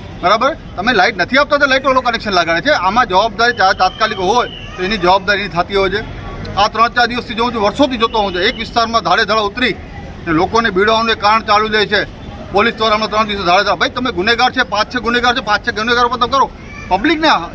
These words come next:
દબાવવાનો પ્રયાસ છે, મા-, વાતાવરણ ઊભો કરવાનો પ્રયાસ, જીબી દ્વારા વાતાવરણ ઊભો કરવાનો પ્રયાસનું કારણ શું છે?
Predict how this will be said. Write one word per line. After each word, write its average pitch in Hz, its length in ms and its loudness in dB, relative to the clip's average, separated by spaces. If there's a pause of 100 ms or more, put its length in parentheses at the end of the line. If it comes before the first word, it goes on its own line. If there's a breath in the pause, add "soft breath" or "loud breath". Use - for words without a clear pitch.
દબાવવાનો 254 480 2
પ્રયાસ 240 320 2
છે, 180 320 -4
મા-, 151 180 2
વાતાવરણ 180 440 0
ઊભો 247 180 0
કરવાનો 247 220 0
પ્રયાસ, 226 300 2
જીબી 208 240 -4
દ્વારા 240 240 2
વાતાવરણ 220 360 0
ઊભો 233 120 -2
કરવાનો 240 100 -2
પ્રયાસનું 240 380 -4
કારણ 277 180 2
શું 294 160 -2
છે? 180 120 2